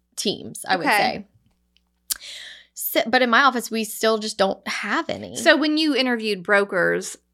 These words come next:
Speaker 2: it, that wasn't even really on your radar one way or the other. And then you ended up choosing an office that that's not even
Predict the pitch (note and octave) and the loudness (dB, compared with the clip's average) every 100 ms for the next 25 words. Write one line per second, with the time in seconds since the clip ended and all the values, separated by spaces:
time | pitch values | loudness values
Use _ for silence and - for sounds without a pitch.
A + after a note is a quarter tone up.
0 | _ - A#3+ C#4 C#4 B3+ A#3+ G3+ F#3+ F#3 | _ -4 0 4 6 4 2 -2 -2 -2
1 | F3+ F3 F3 E3+ F3 F3 F3 E3+ F#3 G3 | 0 0 -2 -2 -2 2 2 2 -2 -4
2 | F#3 E3+ E3+ G#3 F3+ F3 G3+ G3 F#3 F#3 | -2 0 2 2 2 2 0 -4 -6 -6
3 | G3 F3+ F3 - - F#3 F3+ F3+ E3+ E3+ | 0 0 0 -2 -2 0 -2 0 0 -2
4 | E3+ - F3 F3+ - F#3 F3+ F3 E3+ E3 | -6 -4 -2 -2 -2 -2 -2 -2 -2 -4